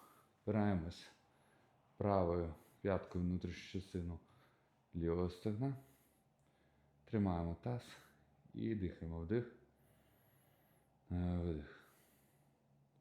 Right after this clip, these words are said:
Вдих. Е, видих. Вдих. Е, видих.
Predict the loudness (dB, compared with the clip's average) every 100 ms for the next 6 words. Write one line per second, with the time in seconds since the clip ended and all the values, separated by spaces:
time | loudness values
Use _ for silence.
0 | _ _ _ _ _ -4 0 0 -2 -10
1 | -20 _ _ _ _ _ _ _ _ _
2 | _ _ _ _ _ _ _ _ -4 -2
3 | -2 -2 -4 -12 -18 -20 -20 _ _ _
4 | _ _ _ _ _ _ _ _ _ _
5 | _ -4 0 2 2 0 -12 -20 _ _
6 | _ _ _ _ _ -20 _ _ _ _
7 | _ _ _ -6 -2 0 0 0 -4 -8
8 | -18 -20 -20 -20